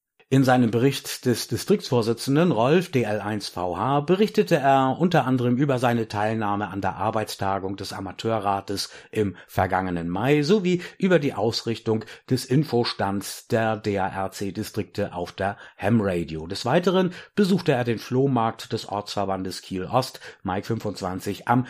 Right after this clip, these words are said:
dreiundzwanzigsten Juli. Außerdem thematisierte er den Fortschritt der Migration der Mitgliederverwaltung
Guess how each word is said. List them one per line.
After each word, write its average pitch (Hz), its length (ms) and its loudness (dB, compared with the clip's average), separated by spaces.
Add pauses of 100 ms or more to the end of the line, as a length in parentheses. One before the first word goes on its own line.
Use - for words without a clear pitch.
(160)
dreiundzwanzigsten 87 1000 -6 (180)
Juli. 90 460 -2 (120)
Außerdem 190 480 4
thematisierte 131 680 0
er 107 140 -4
den 113 160 -2
Fortschritt 110 520 -2
der 104 120 -2
Migration 104 720 -2 (260)
der 98 140 0
Mitgliederverwaltung 104 1120 -2